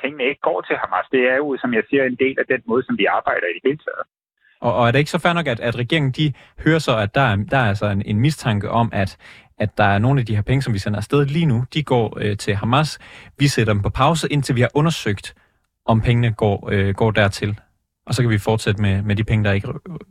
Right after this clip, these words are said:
Speaker 2: sendes til Hamas. Er det ikke en meget god måde at gøre det på?
Speaker 1: Jamen igen, der er jo, der er jo ikke leveret noget dokumentation for den her påstand. Øh, så vi ved sådan set ikke,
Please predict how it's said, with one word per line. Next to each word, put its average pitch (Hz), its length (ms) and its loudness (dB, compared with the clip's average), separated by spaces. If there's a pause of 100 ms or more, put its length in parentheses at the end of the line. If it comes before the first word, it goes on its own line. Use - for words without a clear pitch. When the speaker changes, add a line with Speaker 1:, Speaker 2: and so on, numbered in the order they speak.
(120)
Speaker 2:
sendes 104 380 0
til - 120 -4
Hamas. 101 280 0
Er - 40 -10
det 127 80 4
ikke 147 100 2
en 147 100 4
meget 151 100 2
god 147 140 0
måde 117 140 2
at 120 60 0
gøre 120 120 2
det 120 80 -2
på? 113 140 -6 (1160)
Speaker 1:
Jamen 139 260 4
igen, 135 320 2 (180)
der 127 80 2
er 131 220 2
jo, 120 220 -4 (100)
der 120 80 2
er 107 40 2
jo 104 120 0
ikke 170 200 0
leveret 123 280 0
noget 139 200 0
dokumentation 110 600 -4
for 117 80 -2
den 101 140 -2
her 104 100 -2 (120)
påstand. 90 300 -4 (760)
Øh, 95 460 0
så - 60 0
vi 107 140 0
ved 147 140 2
sådan 127 220 -2
set 117 140 0
ikke, 120 160 -2